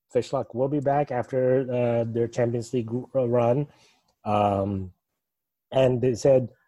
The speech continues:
actually put a date on it. They said she will be available for selection as of right now on, uh, the May twenty-seventh match against North Carolina.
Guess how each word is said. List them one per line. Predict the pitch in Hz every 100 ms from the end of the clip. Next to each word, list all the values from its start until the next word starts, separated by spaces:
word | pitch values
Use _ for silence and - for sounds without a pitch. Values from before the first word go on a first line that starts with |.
| _ -
actually | 120 -
put | - 131
a |
date | 117 151 165
on | 123
it. | 101 - _ _ _ _ -
They | 127
said | - 117
she | -
will | 120 127
be | 120 131 135
available | 113 127 127 117
for | 127
selection | - 113 127 127 - 113
as | 113 110
of | 113
right | 117 120
now | 120 107 104 - _ _ _ _ _
on, | 117 120 117 123
uh, | 110 107 98 95 _ -
the | 107
May | 127 120
twenty-seventh | 135 120 - 131 113
match | 110 101 113
against | 110 - 113
North | 107 -
Carolina. | 113 110 117 113 95